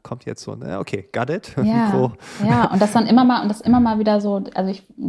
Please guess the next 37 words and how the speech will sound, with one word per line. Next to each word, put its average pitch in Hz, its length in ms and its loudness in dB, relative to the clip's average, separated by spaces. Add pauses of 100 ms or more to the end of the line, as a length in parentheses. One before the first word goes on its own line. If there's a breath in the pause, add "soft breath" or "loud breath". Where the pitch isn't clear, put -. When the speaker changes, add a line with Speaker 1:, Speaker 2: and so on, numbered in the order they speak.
Speaker 2:
finde 208 140 -2
es, 208 120 -10
ne, 240 300 0
so 208 80 -6
irgendwie 196 300 0
wöchentlich 208 420 -2
da 180 200 2
die 185 100 -4
Sachen 190 260 0
zusammensammeln 202 640 0
und 175 180 -6
reinschreiben 190 600 -4
Speaker 1:
Mhm. 185 60 -2
Speaker 2:
und 185 60 -2
dann 180 120 -2
aber 180 160 2
auch - 120 -2
immer 208 140 2
mal 202 140 0
wieder 185 100 -2
die 180 160 -6
Zeit 202 280 -2
nehmen. 185 120 -4
Und, - 240 -6
ne, 196 180 -4
gerade 190 260 -4
zum 180 140 -4
Jahresende, 180 520 0
wenn 175 100 2
man 170 120 0
sowas 170 200 -8
hat, 185 100 -6
ist 175 100 -14
es - 160 -20
halt 175 180 -4
mega 190 260 -2
schön, 208 360 -4